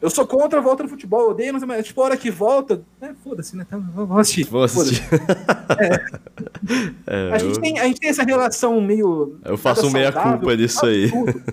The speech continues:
Speaker 1: É, eu também. É, no-, nossa maneira de se relacionar com essas coisas não é muito saudável.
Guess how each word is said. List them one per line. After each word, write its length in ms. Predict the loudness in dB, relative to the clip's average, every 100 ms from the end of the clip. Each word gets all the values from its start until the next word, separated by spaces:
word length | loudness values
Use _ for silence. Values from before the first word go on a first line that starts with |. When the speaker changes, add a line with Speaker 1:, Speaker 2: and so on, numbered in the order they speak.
| -12 -20 _ _ _ -4
Speaker 1:
É, 260 | 0 0
eu 80 | 0
também. 540 | -2 -2 -2 -4 -8 -16 _ _ _ _ _ _ _
É, 80 | -20
no-, 160 | -10 -2
nossa 200 | -2 0
maneira 200 | -4 -4
de 60 |
se 60 | 0
relacionar 460 | 2 2 0 -4
com 100 | -4
essas 160 | -8 -4
coisas 200 | 0 2
não 120 | 2
é 60 | 2
muito 180 | 2 2
saudável. 600 | 2 4 4 2 -2